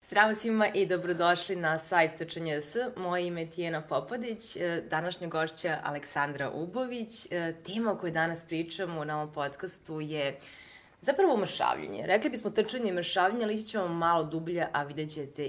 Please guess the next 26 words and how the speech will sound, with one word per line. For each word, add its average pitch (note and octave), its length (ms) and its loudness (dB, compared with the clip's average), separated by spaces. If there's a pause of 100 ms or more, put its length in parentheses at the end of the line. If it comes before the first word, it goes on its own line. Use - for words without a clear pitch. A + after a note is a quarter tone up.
(120)
i C3 180 -8
zašto. - 640 -4
Zahvaljujemo D#3+ 560 -2
se D#3+ 140 -10
naravno D3 340 -2
svima C#3+ 300 -10
koji C#3+ 120 -8
nas D3 140 -8
pratite. G#3+ 560 0
E, E3 460 2 (220)
ostavite F3 520 0
nam E3+ 120 -2
komentare, D#3 720 2
lajkujte C#3+ 580 0
i C3+ 80 -8
prijavite C3+ 560 -2
se D3+ 280 -8 (600)
na E3+ 80 -4
naš D#3 220 0
YouTube D#3+ 380 -2
ili C#3+ 120 -2
I D3 300 2
G C#3 200 -8
T C#3+ 140 -6
V C3 200 -6
kanal. B3 640 4